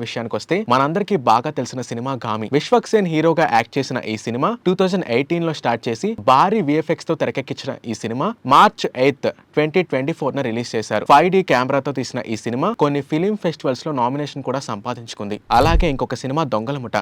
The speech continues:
ఈ సినిమా తీసింది ఆర్జీవి. మోస్ట్ ఎక్స్పెరిమెంటల్ డైరెక్టర్ అయిన ఆర్జీవి తీసిన ఈ సినిమా గురించి అప్పట్లో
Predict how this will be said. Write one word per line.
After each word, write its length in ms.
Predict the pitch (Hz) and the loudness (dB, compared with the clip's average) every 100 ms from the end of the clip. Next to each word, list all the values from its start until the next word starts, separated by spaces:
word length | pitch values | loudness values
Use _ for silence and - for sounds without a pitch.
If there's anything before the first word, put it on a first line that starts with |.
| 135 | 0
ఈ 20 | 139 | 0
సినిమా 240 | 160 208 220 170 | 0 0 0 0
తీసింది 340 | 151 165 170 110 | -2 -2 0 2
ఆర్జీవి. 380 | 113 - 117 101 143 | 0 -2 -6 -4 0
మోస్ట్ 340 | 190 240 - 180 120 | 2 2 2 0 0
ఎక్స్పెరిమెంటల్ 600 | - - 185 170 165 143 | -4 -4 -2 -2 -2 0
డైరెక్టర్ 340 | 127 127 143 135 | 0 0 -2 -2
అయిన 120 | 131 110 | 0 0
ఆర్జీవి 300 | 117 151 143 143 | 0 0 -4 -4
తీసిన 200 | 131 131 107 | -6 -6 -8
ఈ 20 | - | -8
సినిమా 240 | 117 139 123 | -8 -6 -6
గురించి 300 | 117 120 208 233 | -6 -4 0 2
అప్పట్లో 300 | - 226 220 | 4 2 2